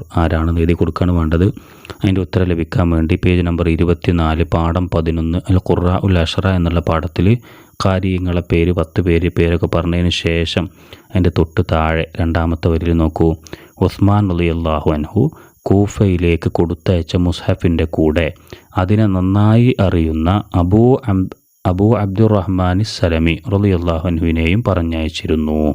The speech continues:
അപ്പോൾ നമുക്ക് ആൻസർ കിട്ടി, അബൂ അബ്ദുറഹ്മാൻ സലമി എന്നാണ് ഉത്തരമായിട്ട് എഴുതി കൊടുക്കേണ്ടത് അവിടെ. രണ്ടാമത്തെ ചോദ്യം,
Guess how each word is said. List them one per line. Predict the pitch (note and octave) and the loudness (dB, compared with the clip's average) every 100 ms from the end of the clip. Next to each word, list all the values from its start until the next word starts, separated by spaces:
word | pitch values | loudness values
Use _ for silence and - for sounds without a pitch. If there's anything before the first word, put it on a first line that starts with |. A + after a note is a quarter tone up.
| - - | -6 -12
അപ്പോൾ | - F#2+ | -2 -2
നമുക്ക് | F#2 F#2+ | 0 0
ആൻസർ | F2 - F#2+ | 0 0 0
കിട്ടി, | F2 G2+ C3+ - - - - | 0 0 -2 -6 -16 -16 -2
അബൂ | F#2 F2+ G2+ C3 - | 0 2 4 2 0
അബ്ദുറഹ്മാൻ | F2+ F2 A#2 G2 E2+ - E2+ D#2 D#2+ | -4 0 0 0 -2 -2 -2 -2 -2
സലമി | D#2+ - F#2 D#2+ E2 D#2 D#2 | -4 -2 -2 -2 -2 -2 -2
എന്നാണ് | - E2+ E2 | 0 0 0
ഉത്തരമായിട്ട് | D#2+ - E2+ D#2 - | -2 0 0 0 0
എഴുതി | E2 | 0
കൊടുക്കേണ്ടത് | E2 D#2+ F#2 F2 | 0 0 2 2
അവിടെ. | F#2 F#2 A2+ - - - | 2 0 -2 -6 -18 -2
രണ്ടാമത്തെ | G2 F#2+ G2 G2+ G2 F2+ | 0 2 2 0 0 -2
ചോദ്യം, | D#2+ F#2 D#2+ F#2 | -4 -4 0 0